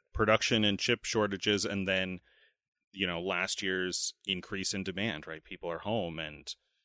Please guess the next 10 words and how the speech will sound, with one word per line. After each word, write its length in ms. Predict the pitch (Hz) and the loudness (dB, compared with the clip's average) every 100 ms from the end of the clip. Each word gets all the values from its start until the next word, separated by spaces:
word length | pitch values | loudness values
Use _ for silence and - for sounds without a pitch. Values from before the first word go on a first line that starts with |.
| _ _ | _ _
all 140 | 92 85 | -2 -2
the 80 | |
time 360 | 78 90 73 73 | -2 -4 -4 -6
and 100 | 73 | -12
are 100 | 76 | -10
like, 320 | 78 73 - - | -6 -6 -6 -4
"Oh, 240 | 101 87 73 | 0 2 0
well, 120 | 78 | -4
I 100 | 78 | -4
wouldn't, 300 | 98 92 87 | -4 -4 -6